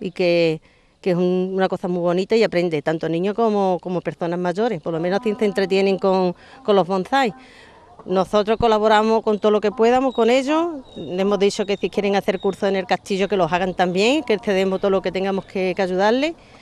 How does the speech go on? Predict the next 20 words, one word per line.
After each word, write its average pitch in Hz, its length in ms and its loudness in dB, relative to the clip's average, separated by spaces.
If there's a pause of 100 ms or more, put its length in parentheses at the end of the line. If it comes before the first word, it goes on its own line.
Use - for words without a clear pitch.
(200)
porque 196 220 0
vemos 196 220 2
que 214 120 0
es 190 60 -2
verdad 214 400 2
que 240 100 -2
es 208 60 0
una 202 240 0
cosa 208 220 -4
muy 208 160 -2
bonita 220 480 2
y 208 240 0
es, 190 120 0 (540)
y 190 280 -6
es 190 100 2
una 196 220 0
cosa 196 160 -4
muy 190 160 -2
bien 190 160 0
pa, 185 340 2